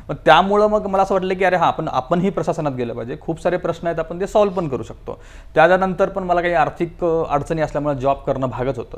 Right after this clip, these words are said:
त्यामुळे मी, मी जॉबकडे वळलो. आणि जॉब करत असताना सुद्धा माझ्या डोक्यामध्ये ते होतंच, जे माझ्या डोक्यातून कधी उतरलंच नाही आहे,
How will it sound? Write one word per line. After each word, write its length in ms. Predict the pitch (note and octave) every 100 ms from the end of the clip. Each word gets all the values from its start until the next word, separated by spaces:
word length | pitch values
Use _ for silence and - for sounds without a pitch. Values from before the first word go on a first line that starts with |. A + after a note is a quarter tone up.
| -
त्यामुळे 240 | B2 B2+
मी, 160 | C3+ C3+
मी 180 | C3 B2+
जॉबकडे 440 | B2+ B2 - C#3
वळलो. 300 | C3 C3+ B2 - - - -
आणि 140 | D3+
जॉब 240 | C3+ D3
करत 220 | D3+ E3+ F3 -
असताना 340 | - - F3
सुद्धा 160 | E3 E3
माझ्या 200 | E3 E3
डोक्यामध्ये 380 | D#3 D3 D3 D3+
ते 300 | E3+ E3+ E3+
होतंच, 440 | - C#3 C3+ - -
जे 180 | C3+
माझ्या 180 | B2+ C3+
डोक्यातून 340 | C3+ C3+ C#3 C#3
कधी 140 | C#3+
उतरलंच 420 | C3+ C#3+ C3 B2+ B2
नाही 180 | G#2+
आहे, 80 | G#2+